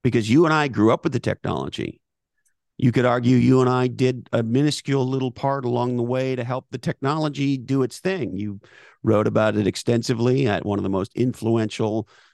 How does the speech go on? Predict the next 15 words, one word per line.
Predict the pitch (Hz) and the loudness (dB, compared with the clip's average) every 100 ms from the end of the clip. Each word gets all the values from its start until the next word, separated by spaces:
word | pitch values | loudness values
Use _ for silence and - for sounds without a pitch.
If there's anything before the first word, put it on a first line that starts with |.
| _ - | _ -6
uh, | 98 | -2
magazines | 110 110 123 110 113 123 117 | -2 -2 -4 -2 -2 -2 -2
back | 107 104 | -4 -4
when | 101 110 | -4 -2
there | 101 | -2
were | 98 107 | -2 -2
magazines, | 110 113 117 120 120 139 160 - _ _ _ _ 107 | -2 -4 -4 -2 -2 -2 -4 -8 _ _ _ _ -6
uh, | 107 107 107 104 98 | -4 -2 -2 -2 -2
and | - 104 | -4 -4
so | - 127 | -2 -4
forth. | 123 90 98 104 | -4 -6 -6 -4
You | 120 | -2
held | 110 104 - | 0 -2 -6
senior | - - 143 139 143 139 135 127 131 _ _ _ | -10 -4 0 2 2 2 0 -2 -4 _ _ _
communications, | 127 127 120 117 120 117 - 120 120 - | 0 0 0 0 -2 -2 -2 -2 -2 -6